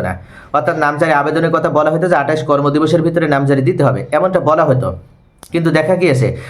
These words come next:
যে মাসের পর মাস অতিবাহিত হয়ে যাচ্ছে, কিন্তু নামজারিটা করা হচ্ছে না। দুই মাস পার হয়ে গেছে, তিন মাস পার হয়ে গেছে, তারপরেও তার, আহ, নামজারি কোনোভাবেই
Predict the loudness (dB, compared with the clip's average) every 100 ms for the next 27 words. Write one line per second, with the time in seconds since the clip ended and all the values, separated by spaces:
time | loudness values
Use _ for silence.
0 | -8 -2 0 0 -2 -2 0 0 0 0
1 | 0 -2 0 0 2 4 4 4 2 0
2 | -4 -14 -12 -4 0 2 4 2 2 0
3 | 0 0 0 -2 -2 -4 -4 -4 -8 -12
4 | -20 _ _ _ _ 0 2 2 0 0
5 | 0 2 0 0 0 0 0 0 0 2
6 | 2 2 0 -4 -14 -8 -2 -2 2 2
7 | 2 0 -6 -2 -2 -2 -4 0 2 2
8 | 2 0 0 0 2 2